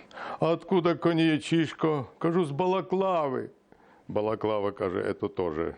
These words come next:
город руської слави». Видув пляшку,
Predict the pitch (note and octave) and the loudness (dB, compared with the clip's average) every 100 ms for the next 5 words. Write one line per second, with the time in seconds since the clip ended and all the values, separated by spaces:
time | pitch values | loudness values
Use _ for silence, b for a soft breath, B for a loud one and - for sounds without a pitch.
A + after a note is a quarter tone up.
0 | - G2 F2+ F#2+ F2+ F2+ E2+ - G2 D#2+ | -10 -4 -2 0 -2 -4 -6 -6 -6 -6
1 | - E2 D#2+ D#2+ - B B B B B | -4 -4 -4 -8 -12 B B B B B
2 | - C3+ C3+ D3+ C#3+ C3+ B2 A2+ C3 A#2 | -10 -6 -2 0 0 -2 -6 -4 -4 -4
3 | A2+ - - B2 A#2+ A2+ A2+ - - - | -10 -10 -4 -2 -2 -4 -8 -14 -18 -18
4 | - - | -16 -16